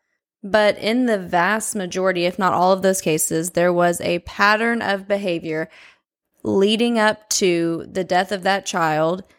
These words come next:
that was behavior indicative or suggestive of that horrible outcome, and it was a set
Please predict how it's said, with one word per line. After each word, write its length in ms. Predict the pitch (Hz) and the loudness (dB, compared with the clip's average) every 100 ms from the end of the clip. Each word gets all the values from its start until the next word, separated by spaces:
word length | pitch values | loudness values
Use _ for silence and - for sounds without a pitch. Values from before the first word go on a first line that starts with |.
| _ - | _ 0
that 440 | 185 175 175 - | 2 4 2 0
was 960 | 180 180 180 180 175 175 170 180 - - _ 208 | 0 4 4 4 4 2 -2 -4 -6 -10 _ -2
behavior 600 | 185 196 196 202 202 190 | 0 2 0 2 0 0
indicative 720 | 180 185 190 208 220 208 185 | -2 -4 -4 -4 -2 -2 -2
or 120 | 185 | -2
suggestive 880 | 190 190 175 190 208 - 180 175 170 | -2 -4 -2 -2 0 -2 -2 -4 -6
of 200 | - 175 | -6 -4
that 220 | 180 180 | 0 0
horrible 360 | 180 196 208 233 | 0 0 2 4
outcome, 560 | 226 214 - 175 165 180 - _ - | 2 2 0 -2 -2 -6 -14 _ -4
and 400 | 196 190 190 175 | 0 2 0 -2
it 180 | - 202 | -2 0
was 360 | 185 190 185 185 | 2 2 2 0
a 120 | 185 | -2
set 480 | 180 - 202 214 | -2 0 2 0